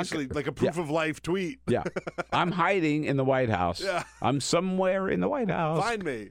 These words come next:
Speaker 2: Come find me. Right. <laughs> Anyhow, she didn't show up, but the president did with the first daughter, Ivanka, uh, celebrating all of her, uh, Chinese trademarks.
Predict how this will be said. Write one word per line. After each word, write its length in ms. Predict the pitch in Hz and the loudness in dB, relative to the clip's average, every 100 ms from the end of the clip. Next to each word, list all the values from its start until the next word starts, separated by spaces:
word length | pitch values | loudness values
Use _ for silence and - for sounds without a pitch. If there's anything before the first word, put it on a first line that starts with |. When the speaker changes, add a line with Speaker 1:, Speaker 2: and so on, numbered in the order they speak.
| - | -2
Speaker 2:
Come 200 | 156 254 | 0 2
find 360 | 269 269 214 | 2 2 2
me. 400 | 165 170 165 202 - | 2 2 0 -2 -6
Right. 220 | - 131 160 202 - 202 160 - | -2 0 0 0 -2 0 -2 0
<laughs> 1160 | 190 - - 196 - - 180 - - - - | -2 -2 -4 -6 -4 -4 -4 -6 -20 -18 -4
Anyhow, 280 | - 180 160 | 0 2 2
she 200 | 139 196 | 2 0
didn't 180 | 196 175 | 2 0
show 160 | 165 156 | 2 2
up, 160 | 156 | 4
but 120 | 165 147 | 0 -2
the 60 | |
president 420 | - 151 131 120 | 2 2 4 0
did 220 | 117 120 117 | 2 2 2
with 160 | 110 | 2
the 180 | 104 101 | 2 0
first 240 | - 107 - | 2 0 2
daughter, 300 | 95 90 - | 2 2 0
Ivanka, 520 | 85 117 131 131 120 - - - - - | 2 2 2 0 0 -6 -20 -20 -20 -4
uh, 140 | 95 98 | 0 0
celebrating 680 | - 104 87 87 82 82 | 2 0 2 2 2 0
all 160 | - 80 | 0 0
of 100 | 76 | 0
her, 220 | 82 78 - | 0 -2 -4
uh, 60 | |
Chinese 400 | 78 90 80 76 | -4 -2 -2 -2
trademarks. 640 | - 139 135 120 117 - | -2 -2 -2 -2 -4 -6